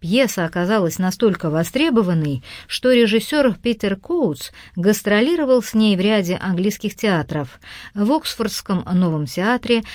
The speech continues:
в Манчестерском оперном доме, в Ливерпульском Королевском дворе. В Ньюкасле он шёл в Королевском театре, в Лидсе это был Грант, в Бирмингеме – театр Александра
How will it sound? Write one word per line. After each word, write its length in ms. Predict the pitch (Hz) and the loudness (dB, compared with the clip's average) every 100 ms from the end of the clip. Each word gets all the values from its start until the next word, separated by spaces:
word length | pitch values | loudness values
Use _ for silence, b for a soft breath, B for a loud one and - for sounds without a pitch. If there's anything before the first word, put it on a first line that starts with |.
| B | B
в 80 | 180 | 2
Манчестерском 960 | 196 214 220 269 330 - 165 - 175 165 | 4 6 2 0 -4 -4 -6 -4 -4 2
оперном 560 | 226 254 233 208 185 170 | 2 4 2 2 4 4
доме, 460 | 240 254 233 233 B B 170 | 6 6 4 2 B B -2
в 120 | 160 | 4
Ливерпульском 840 | 190 190 202 202 302 - - 233 | 6 4 2 0 0 0 0 -2
Королевском 720 | - 190 170 151 170 - 196 185 | 0 0 2 0 -2 -2 0 2
дворе. 480 | 208 220 185 139 127 - - - - | 2 2 2 0 -6 -14 -20 -20 -10
В 140 | 180 165 | -2 2
Ньюкасле 760 | 170 165 254 285 - 190 165 B B - | 4 2 0 -2 0 0 0 B B 0
он 200 | 254 254 | 2 2
шёл 280 | - 240 233 | 2 2 2
в 80 | |
Королевском 580 | - 190 185 202 - 214 | 2 2 2 0 -2 -2
театре, 600 | 208 254 175 143 156 147 - B B B | 0 0 0 -2 -2 -2 -6 B B B
в 220 | 190 202 | -2 0
Лидсе 400 | 285 269 - 180 | 0 -2 -2 -2
это 300 | 143 170 170 | 0 -2 -2
был 180 | 160 151 | -2 -2
Грант, 500 | 170 226 269 247 - B B | 0 2 2 -2 -8 B B
в 180 | 165 156 | -4 0
Бирмингеме – 800 | 240 294 269 254 233 226 214 208 | 2 2 2 4 4 4 4 2
театр 480 | - 170 175 185 - | 0 0 0 -2 -2
Александра 840 | 220 240 - 190 147 143 147 | -2 -2 0 0 0 -2 -4